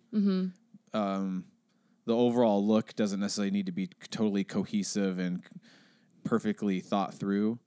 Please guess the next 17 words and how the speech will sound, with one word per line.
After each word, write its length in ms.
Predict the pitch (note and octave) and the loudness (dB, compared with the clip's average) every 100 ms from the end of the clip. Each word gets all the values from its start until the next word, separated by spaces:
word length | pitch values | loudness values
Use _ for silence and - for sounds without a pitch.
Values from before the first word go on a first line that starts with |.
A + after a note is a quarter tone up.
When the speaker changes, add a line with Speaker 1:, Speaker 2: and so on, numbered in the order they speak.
| _ _ _ _ _ | _ _ _ _ _
Speaker 2:
Um, 480 | G2 G2 F#2 F2 E2+ - _ _ | -4 -2 -2 -4 -6 -12 _ _
I 100 | A#2 | -4
can 160 | B2 A#2 | -2 0
have 160 | B2 G#2 | 0 0
a, 160 | G2 - | -2 -2
a 60 | A2 | -2
random 420 | A2 A2 G#2+ G#2 | 2 2 4 2
looking 280 | G2+ - G#2 | 0 0 -2
chair 260 | - G#2 | 0 0
in 60 | G2+ | 0
the 80 | G2 | -2
corner 540 | - G#2 G2+ G2+ G2+ | -2 0 2 0 0
and 120 | G2 | 0
a 60 | G2 | -2
kind 180 | G#2+ G#2 | -2 -2
of 100 | G2 | 0
a 160 | G2 | -2